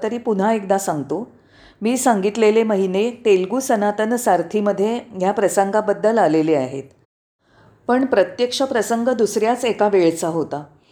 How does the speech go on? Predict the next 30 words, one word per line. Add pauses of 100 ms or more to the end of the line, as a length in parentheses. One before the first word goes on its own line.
(200)
आणि
सनातन
सारथी
मला
जास्त
पानं
देऊ
शकत
नव्हते. (500)
प्रत्येक
अंकात (420)
ते
दोन
किंवा
तीन
प्रसंग (180)
छापू
शकत
होते. (680)
उरलेले
प्रसंग (120)
ते
पुढच्या
अंकात
येत
असत. (560)
असा
हा
क्रम
असतो.